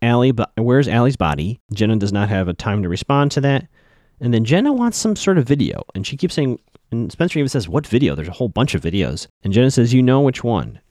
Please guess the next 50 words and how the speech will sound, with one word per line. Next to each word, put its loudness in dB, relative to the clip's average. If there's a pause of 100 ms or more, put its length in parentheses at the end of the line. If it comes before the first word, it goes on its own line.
(440)
Do -2
we 2
know 2
which -2
one 2
she's 0
talking -4
about? -2 (100)
What -10
video -2
does -2
she -6
want? -6 (240)
I -2
guess, 0
is 2
she 2
still 2
talking 0
about 2
the -4 (280)
Toby 4
Jenna 4
video 2 (300)
or 4 (180)
the 0
Maya 4
video? -4 (500)
I -8
guess 0
it's 2
gotta 2
be 4
the 0
Toby 2
Jenna -2
video. -8 (320)
Uh, 2
but 2
we 4
don't 0
know. -4 (200)
We -12
cut 2
outside 2
and 2
guess 0
who 2
pulls 2
up? 2